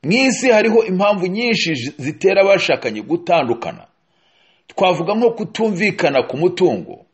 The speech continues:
guhohoterwa n'izindi. Izi mpamvu zose ntabwo Yesu yemera ko zikwiye gutuma habaho gatanya. Iyo yemera gusa ni iriya imwe. Igihe habayeho amahane mu rugo,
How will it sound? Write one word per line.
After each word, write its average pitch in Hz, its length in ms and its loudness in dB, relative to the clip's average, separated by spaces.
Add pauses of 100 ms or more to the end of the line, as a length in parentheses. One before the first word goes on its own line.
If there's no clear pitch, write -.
(120)
guhohoterwa 165 960 4
n'izindi. 139 600 -6 (760)
Izi 185 320 0
mpamvu 226 500 4
zose 185 440 2
ntabwo 131 360 0
Yesu 175 400 -4
yemera 156 300 4
ko 151 160 -4
zikwiye 143 460 0
gutuma 156 440 0
habaho 147 320 4
gatanya. 101 680 -4 (260)
Iyo 214 200 2
yemera 233 460 6
gusa 135 360 -2
ni 156 320 0
iriya 226 360 2
imwe. 220 440 0 (720)
Igihe 147 320 0
habayeho 208 600 4
amahane 202 540 0
mu 170 120 -2
rugo, 160 420 -2